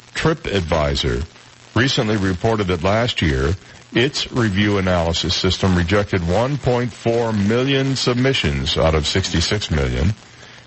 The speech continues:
Sephora dot com, the, what are they, cosmetics line, I guess? Their, their reviews have come under scrutiny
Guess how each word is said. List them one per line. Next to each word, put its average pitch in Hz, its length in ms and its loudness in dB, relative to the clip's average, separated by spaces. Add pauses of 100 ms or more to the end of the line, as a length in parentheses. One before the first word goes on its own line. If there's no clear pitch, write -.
Sephora 135 920 0
dot 139 260 0
com, 143 360 0
the, 98 260 0 (100)
what 113 140 0
are 110 60 2
they, 85 140 0
cosmetics 104 960 0
line, 123 340 2
I 127 100 0
guess? 135 320 -2 (1300)
Their, 117 260 -2
their 117 240 -12
reviews 92 460 -4
have 82 140 0
come 98 180 0
under 82 200 -4
scrutiny 82 640 -2